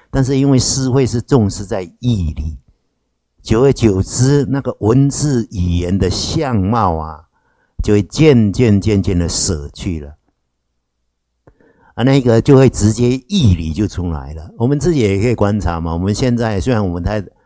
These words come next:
还在从深德会往文会的方向前进，但是我们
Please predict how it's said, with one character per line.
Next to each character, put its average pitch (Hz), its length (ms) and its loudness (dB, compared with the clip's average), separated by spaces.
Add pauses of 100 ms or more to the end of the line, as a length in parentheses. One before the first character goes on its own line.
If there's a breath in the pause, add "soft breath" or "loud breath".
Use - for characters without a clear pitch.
(160 soft breath)
还 101 100 -8
在 110 160 0
从 98 220 -2
深 113 200 -2
德 104 140 -2
会 107 100 0
往 82 220 -4
文 90 220 -2
会 107 80 -4
的 87 100 -6
方 95 240 -4
向 85 240 -4
前 82 380 -8
进， 90 260 -6
但 139 160 -4
是 143 140 -4
我 85 180 -4
们 92 240 -4